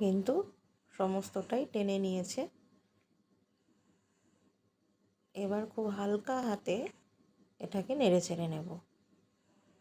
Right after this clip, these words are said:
মাছের কাঁটাগুলো কিন্তু হালকা হালকা করে ভেঙে দিতে হবে, যাতে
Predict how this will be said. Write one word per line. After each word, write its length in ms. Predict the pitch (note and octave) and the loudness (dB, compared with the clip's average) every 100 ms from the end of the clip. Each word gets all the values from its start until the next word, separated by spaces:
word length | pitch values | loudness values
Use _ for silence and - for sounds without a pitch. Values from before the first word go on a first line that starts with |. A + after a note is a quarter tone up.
| _ _ _ _ _ _ _ _ _ _ _ _ _ | _ _ _ _ _ _ _ _ _ _ _ _ _
মাছের 380 | G3 F#3+ - A3+ A3+ | -4 -4 0 -2 0
কাঁটাগুলো 500 | F#3+ F#3+ G#3 G#3+ G#3 G3+ | -2 0 2 2 0 0
কিন্তু 340 | G3 F#3 G3 C4+ A4 - _ _ _ _ | 0 0 0 -2 -2 -8 _ _ _ _
হালকা 280 | G3+ G#3 A#3 A#3 | -6 -2 0 0
হালকা 280 | A3 G#3+ G#3 | -2 -2 0
করে 180 | G3+ G#3+ F4 - - _ _ - | 2 2 0 -4 -20 _ _ -4
ভেঙে 320 | G#3 A3+ A3 G3+ | 2 4 4 2
দিতে 200 | F3+ G3 F#3+ | 0 -2 -2
হবে, 200 | F3+ B3+ B3 | 2 2 4
যাতে 200 | G#3 A3+ | 2 2